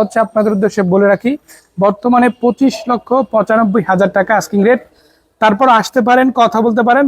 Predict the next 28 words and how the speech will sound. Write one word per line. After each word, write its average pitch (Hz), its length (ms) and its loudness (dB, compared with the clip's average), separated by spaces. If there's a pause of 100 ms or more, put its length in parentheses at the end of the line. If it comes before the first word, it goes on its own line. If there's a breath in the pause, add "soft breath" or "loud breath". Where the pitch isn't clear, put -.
দামাদামি 214 420 0
করলে 220 240 2
অবশ্যই 240 460 0 (600)
একটা 170 220 -6 (100)
নির্দিষ্ট 185 360 -4 (200)
প্যাকেজ 190 280 0 (140)
ফিক্সড - 300 -4
করতে 175 280 0
পারবেন। 131 240 -2 (880)
এবার 220 240 4
একটু - 220 -6 (180)
কম 262 120 4 (100)
দামের 277 240 2
মধ্যে 269 220 2
আপনাদেরকে 240 420 -2
এক্স 185 120 -2
জে 220 120 2
গাড়ি 202 200 2
দেখাবো, 208 220 0 (100)
যেমন 208 220 2
এটা 190 200 0
রয়েছে। 170 260 -2 (680)
সামনে 196 260 0
কিন্তু 220 220 2
প্রজেকশন 233 400 0
লাইট 185 200 0
পাচ্ছেন, 208 320 0
আটের 208 180 0